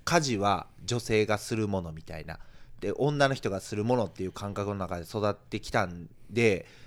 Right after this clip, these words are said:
僕もその、そういう風に、もう奥さんに対して、多分二十代前半の頃は接してきてたんですけど、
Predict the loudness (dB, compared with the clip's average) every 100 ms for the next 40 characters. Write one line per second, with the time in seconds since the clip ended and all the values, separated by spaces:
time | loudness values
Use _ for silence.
0 | 2 2 4 2 0 -2 -2 -4 -8 4
1 | 6 6 6 4 2 0 2 2 2 -4
2 | -16 -20 -20 -14 -2 -2 2 0 0 2
3 | 2 2 2 4 4 2 -6 -20 -4 -4
4 | -2 -4 -2 0 0 0 -2 -2 -4 -2
5 | -2 2 4 2 0 -6 -4 -2 -4 -2
6 | -2 -2 -6 -8 -10 -6 2 6 6 4